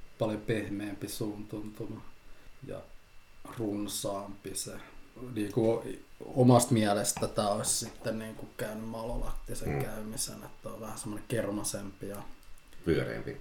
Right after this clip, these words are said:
Speaker 1: pyöreä,
Speaker 2: Kaik-, kaikin
Speaker 1: leveä-,
Speaker 2: puolin pyöreämpi ja
Speaker 1: leveämpi se
Speaker 2: leveämpi.
Speaker 1: suun tuntuma, että se hapokkuus. Kyllä sitä löytyy, mut se ei oo samalla tavalla niin, niin semmonen pistelevä hapokas.
Speaker 2: Ja sitä olkisuutta mä löydän tässä,
Speaker 1: Mm.
Speaker 2: tässä nyt myös.
Speaker 1: Joo, et semmonen,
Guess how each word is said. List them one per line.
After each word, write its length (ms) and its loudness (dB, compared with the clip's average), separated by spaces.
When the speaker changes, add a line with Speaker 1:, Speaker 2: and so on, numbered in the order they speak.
Speaker 1:
pyöreä, 380 2
Speaker 2:
Kaik-, 300 6
kaikin 300 8
Speaker 1:
leveä-, 80 2
Speaker 2:
puolin 240 2
pyöreämpi 360 4
ja 60 8
Speaker 1:
leveämpi 220 4
se 60 4
Speaker 2:
leveämpi. 180 4
Speaker 1:
suun 300 6
tuntuma, 420 2
että 120 -4
se 120 4
hapokkuus. 720 6
Kyllä 160 4
sitä 220 8
löytyy, 420 10
mut 160 2
se 120 4
ei 100 4
oo 60 0
samalla 440 4
tavalla 420 -2
niin, 360 0
niin 180 2
semmonen 340 0
pistelevä 600 -2
hapokas. 640 -6
Speaker 2:
Ja 60 -6
sitä 120 2
olkisuutta 500 2
mä 120 -2
löydän 260 0
tässä, 280 -4
Speaker 1:
Mm. 300 8
Speaker 2:
tässä 340 0
nyt 160 -6
myös. 280 0
Speaker 1:
Joo, 360 2
et 100 -6
semmonen, 560 -4